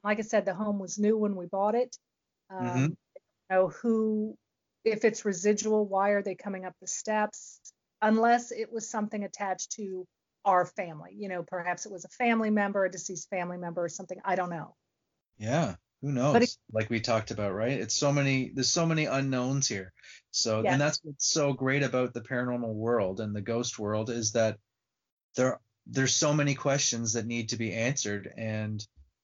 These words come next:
Speaker 2: that's what we're all working towards is finding these answers.
Speaker 1: Yes.
Speaker 2: So you started at seventeen ghost hunting.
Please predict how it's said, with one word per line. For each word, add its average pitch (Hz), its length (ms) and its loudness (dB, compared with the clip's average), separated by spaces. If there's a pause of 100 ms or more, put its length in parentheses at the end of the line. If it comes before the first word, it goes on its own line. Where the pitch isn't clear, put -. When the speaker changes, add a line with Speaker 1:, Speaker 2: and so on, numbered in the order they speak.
(220)
Speaker 2:
that's 120 260 0
what 117 160 2
we're 120 140 2
all 117 180 2
working 113 320 -2
towards 113 460 -2
is 98 120 -2
finding 107 500 -2
these 104 200 -2
answers. - 600 -6 (540)
Speaker 1:
Yes. 190 320 -4
Speaker 2:
So 156 200 4
you 160 180 -6
started 190 440 2
at 143 200 0
seventeen 170 680 0
ghost 135 300 0
hunting. 104 440 -6